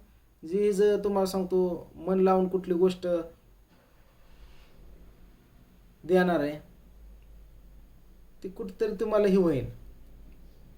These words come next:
टाइमपासवारी जाईल. ठीक आहे, चला बघू. मी आता काय करतो,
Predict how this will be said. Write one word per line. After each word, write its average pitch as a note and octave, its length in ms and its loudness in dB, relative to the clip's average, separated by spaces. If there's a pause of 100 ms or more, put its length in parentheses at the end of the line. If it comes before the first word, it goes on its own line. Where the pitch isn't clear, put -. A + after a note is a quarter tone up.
(1040)
टाइमपासवारी F3 680 -2
जाईल. A2+ 340 -8 (3250)
ठीक A#3 220 -6
आहे, G#3+ 120 -2
चला A3 220 -4 (640)
बघू. F3+ 300 0
मी C#3+ 200 -8
आता D3 200 -4
काय D#3 180 -2
करतो, C#3+ 380 -6